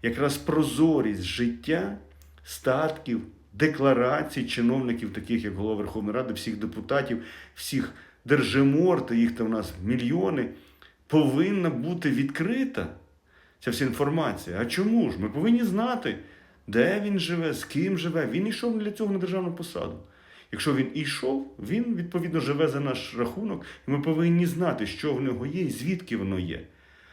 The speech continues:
А вони хочуть це закрити, а нашу інформацію не оберігають. І вони, до речі, можновладці, до нашої особистої інформації, до наших персональних даних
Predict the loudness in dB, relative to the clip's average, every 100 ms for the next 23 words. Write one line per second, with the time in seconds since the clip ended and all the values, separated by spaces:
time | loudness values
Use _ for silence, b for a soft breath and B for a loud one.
0 | b -12 -4 -2 -2 -4 -6 -6 -6 -4
1 | -6 -6 -6 -8 -6 0 2 4 2 -2
2 | -4 -4 -4 -4 -6 -6 -6 -6 -6 -6
3 | -6 -8 -14 B B 0 2 4 2 2
4 | 0 0 -2 -4 -4 -4 -4 -6 -8 -2
5 | 0 -2 B -2 2 2 0 -6 -6 -4
6 | -6 -6 -6 -6 -8 -6 -4 -2 -2 -2
7 | -4 -4 -6 -6 -4 -4 -4 -2 -4